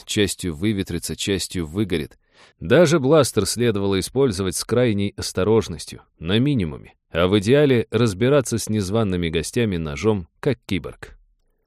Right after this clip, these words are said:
Олега знобило от усталости и недосыпа, но заснуть он не смог бы, даже если бы позволили. Всего месяц назад он изнывал от тоски в штабе,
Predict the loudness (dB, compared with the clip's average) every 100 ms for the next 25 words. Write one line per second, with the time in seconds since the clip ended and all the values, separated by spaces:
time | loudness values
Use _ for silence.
0 | _ _ -4 2 4 4 2 0 0 2
1 | 0 -2 -4 0 0 -2 -4 -4 -2 -4
2 | -2 -2 -4 -6 _ _ _ -4 -2 0
3 | -2 -2 0 0 0 -2 -2 0 0 0
4 | -6 0 0 2 -2 -2 -4 -6 -10 -6
5 | -6 -6 -6 -6 -8 -18 _ _ _ _
6 | -20 _ 2 4 6 4 2 0 -2 0
7 | 4 4 4 2 0 0 0 2 4 4
8 | 2 0 -2 -2 -4 -4 0 0 2 -4